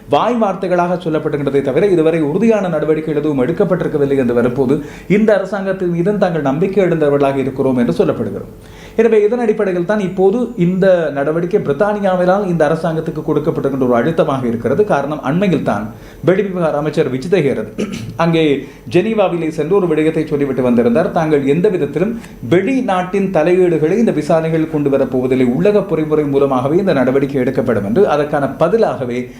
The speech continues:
இப்பொழுது அந்த இணை அனுசரணை நாடுகளில் ஒன்றான பிரித்தானியா எடுத்த இந்த நடவடிக்கையை நாங்கள் பார்க்கிறோம். இந்த அரசாங்கம் என்ன ஆரோக்கியமான நடவடிக்கைகளை மக்கள் பால் எடுத்துக்கொண்டிருக்கிறது என்ற கேள்வி எழுகிறது.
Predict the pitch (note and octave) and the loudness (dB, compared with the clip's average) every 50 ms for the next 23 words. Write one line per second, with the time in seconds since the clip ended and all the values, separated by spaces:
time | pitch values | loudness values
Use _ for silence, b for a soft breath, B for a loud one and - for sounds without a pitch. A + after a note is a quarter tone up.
0 | B B - F#3 F3 F#3+ F3 E3 E3+ D#3+ D#3 D3 D3+ B B B C3 C#3+ D3 C#3+ | B B -6 -2 0 0 2 2 2 2 0 0 -2 B B B -2 0 2 2
1 | C#3+ C#3 C#3 D#3 G3 A#3+ A#3 G3+ F3+ F3+ F3 G3 F#3 E3+ E3+ E3+ D#3+ D#3 D#3 D3+ | 2 2 2 2 2 2 2 2 2 0 0 -2 0 0 2 2 2 2 2 2
2 | D#3 D3+ C#3+ C#3+ C#3 C#3+ C#3 C3+ B2+ A#2 B2+ C#3+ - F#3 E3+ E3+ E3+ D3+ C#3+ C3+ | 2 0 0 0 0 2 2 0 0 -2 -2 -2 0 0 0 0 0 0 0 0
3 | C#3 D#3 - - G#3 F3+ C#3+ C#3+ B2+ B2 A#2+ B2 A#2 A2+ A#2 A2+ E3+ F3 E3 C#3 | 0 0 0 0 0 0 0 0 0 0 0 0 0 0 0 0 0 0 0 -2
4 | A#2 A2 A2+ G#2 G2+ - - - - - B B B B B B B B B B | -4 -4 -6 -6 -6 -8 -12 -14 -14 -16 B B B B B B B B B B
5 | A3+ C#4+ F4 F4+ E4 B3+ E3+ C#3+ C#3 - C#3+ A#2 A#2 C3 G3 C4+ - - F#3 F3+ | 2 2 4 4 4 4 2 0 -2 -4 -6 -4 -2 0 0 -2 -2 -2 -2 0
6 | G3 A3 B3 C#4 C#4 C4+ - D3+ D3+ F3+ F#3+ G3 F#3+ F#3+ F#3+ F3+ E3+ E3+ D#3 D#3 | 0 2 2 2 2 2 2 2 2 2 0 0 0 0 0 0 0 0 0 0
7 | D3 C3 B2+ B2+ C3+ C3+ C3 C3+ C3+ C#3+ C#3 F#3 A3+ G3+ D#3+ C#3+ - - - C4+ | 2 2 2 2 2 0 0 -2 0 2 2 2 2 2 -2 -4 -2 -2 0 0
8 | C4 G#3+ - D#3+ F3 A3+ A#3+ F#3+ - D#3 - D3+ C#3 C#3 A#2 A#2 A#2+ A#2 - A#2 | 0 0 0 0 2 2 2 2 0 -2 -4 -4 -4 -4 -4 -4 -4 -4 -2 -2
9 | A2+ A#2 A2+ A#2 - - F#3 G3 F#3+ F#3+ G#3+ G#3 G#3 G#3+ G#3+ F#3 B2+ A2+ G2+ F#2 | -2 -2 -4 -4 -4 -2 -2 0 2 2 2 2 2 2 -2 -2 -4 -4 -8 -10
10 | E2+ - | -12 -16